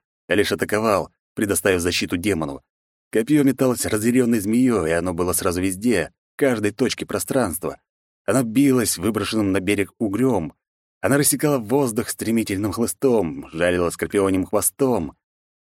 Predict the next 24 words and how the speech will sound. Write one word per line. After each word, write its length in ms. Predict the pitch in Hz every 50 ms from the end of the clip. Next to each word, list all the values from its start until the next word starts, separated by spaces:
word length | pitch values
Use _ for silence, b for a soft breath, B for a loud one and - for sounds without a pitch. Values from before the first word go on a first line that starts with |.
| _ _ -
Но 160 | 80 78 76
всего 300 | - - 87 85 85 82
этого 200 | 78 - 78 76
было 220 | 76 82 82 85
мало. 300 | 82 80 69 65 65 - - _ _ _ _ _ _ _ _ _ _ _ _ _ _
Алые 420 | - 92 120 123 120 127 120 117 113
каким-то 480 | - - 107 - - 120 110 92 -
непостижимым 720 | 101 101 101 - 101 - - 117 107 104 117 113 113 107 107
образом 400 | 107 107 95 95 92 87 95 87
перемещались 580 | 80 92 92 98 98 - - 113 104 101 92 -
вокруг 300 | 92 90 - 104 101 85
друг 200 | 82 82 90 87
друга, 400 | 87 107 110 101 90 85 76 - _ _ _ _ _ _ _
тасовали 480 | - 101 - - 113 110 127 120 120 113
сами 260 | - - 117 107 104
себя, 520 | - - 110 104 120 123 110 98 80 - _ _ -
как 140 | - 90
заколдованные 680 | 78 87 87 - 85 82 85 95 90 82 82 85 85 82
карты — 500 | - - 110 104 90 - - 80 71 - _ _ _ _ _ _ -
не 100 | 143 143
нуждающиеся 680 | 143 127 107 113 131 127 - - - - 92 - - 87
в 40 | 92
руках 300 | 107 - 107 87 78 -
шулера. 460 | - - 123 90 82 71 69 69